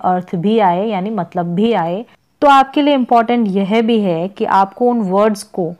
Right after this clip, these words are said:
यूज़ करना है सेंटेंस में, हम उन वर्ड्स का इस्तेमाल वाक्य में किस प्रकार से करें, ये भी आपको आना चाहिए। इससे होगा क्या कि आपको वो वर्ड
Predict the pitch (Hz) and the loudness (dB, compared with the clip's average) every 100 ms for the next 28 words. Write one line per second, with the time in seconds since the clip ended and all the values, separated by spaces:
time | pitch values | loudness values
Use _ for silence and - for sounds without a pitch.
0 | _ _ - 190 262 262 - 202 185 175 | _ _ -4 2 2 2 0 0 0 0
1 | 175 175 - 208 196 214 226 202 190 175 | -2 -4 -2 0 2 2 0 0 -6 -6
2 | 185 226 240 226 208 208 - 220 - 196 | -4 0 0 2 0 0 -4 -4 -4 -2
3 | 196 220 277 _ _ - 233 247 285 262 | 0 0 -2 _ _ -2 -2 0 -2 -2
4 | 247 233 - 190 190 175 - 180 190 254 | -2 -6 -8 -6 -2 -2 -4 -4 -2 -4
5 | 294 185 196 190 214 180 - 294 - - | -8 -4 -2 2 2 0 0 -4 -4 -2
6 | 196 180 175 175 165 175 175 262 262 330 | -2 -2 -6 -8 -10 -12 -8 -6 -2 -2
7 | 254 226 247 277 233 - - - 247 240 | 0 0 0 0 2 4 2 2 4 4
8 | - 277 269 254 208 226 247 | 0 0 0 2 2 4 2